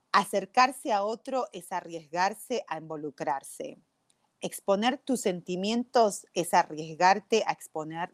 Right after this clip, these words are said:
tu verdadero yo. Presentar tus ideas y sueños ante una multitud es arriesgarse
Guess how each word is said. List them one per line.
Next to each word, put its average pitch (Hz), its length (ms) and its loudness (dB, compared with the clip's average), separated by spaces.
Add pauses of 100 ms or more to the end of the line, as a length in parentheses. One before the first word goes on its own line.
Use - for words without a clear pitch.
tu 170 120 -6
verdadero 156 560 -2
yo. 139 380 -6 (1080)
Presentar 185 600 2
tus 226 240 -2
ideas 185 480 4
y 175 60 -10
sueños 202 580 -4
ante 165 340 -6
una 214 260 -4
multitud 208 760 -2 (160)
es - 180 -2
arriesgarse 175 1000 0